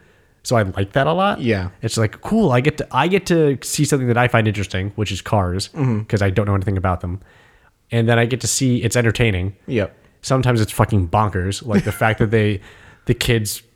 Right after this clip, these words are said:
Speaker 1: do what they do in Goon Squad just blows my mind. I'm just like, like, y-,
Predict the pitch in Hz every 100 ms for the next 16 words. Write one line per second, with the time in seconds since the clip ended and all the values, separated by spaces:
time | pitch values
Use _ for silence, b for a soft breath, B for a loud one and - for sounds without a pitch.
0 | _ _ _ 120 113 113 107 95 107 101
1 | 98 95 95 107 107 - 98 92 90 101
2 | - _ 98 101 98 95 95 95 92 95
3 | 95 95 95 - b b b b b b
4 | b b b b b _ 240 _ _ _
5 | _ _ _ _ _ 139 127 - 165